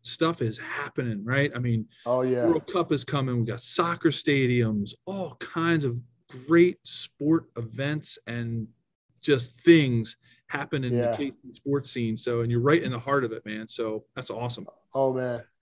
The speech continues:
Speaker 2: It, it's been great, man, uh, to watch all the, the elevation of Kansas City. You and I know this is like a gem. This is like a diamond in the rough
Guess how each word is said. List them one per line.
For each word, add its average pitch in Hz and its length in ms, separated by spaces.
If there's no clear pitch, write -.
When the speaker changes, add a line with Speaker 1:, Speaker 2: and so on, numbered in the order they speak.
Speaker 2:
It, 160 220
it's 160 180
been 151 220
great, 147 380
man, 135 320
uh, 135 220
to 139 100
watch 139 600
all 143 320
the, 131 240
the 147 120
elevation 151 520
of 135 120
Kansas 139 300
City. 143 140
You 160 260
and 151 120
I 151 260
know 139 420
this 143 220
is 165 140
like 147 160
a 120 240
gem. 123 400
This 143 180
is 160 60
like 151 160
a 131 40
diamond 139 460
in 131 100
the 127 80
rough 123 440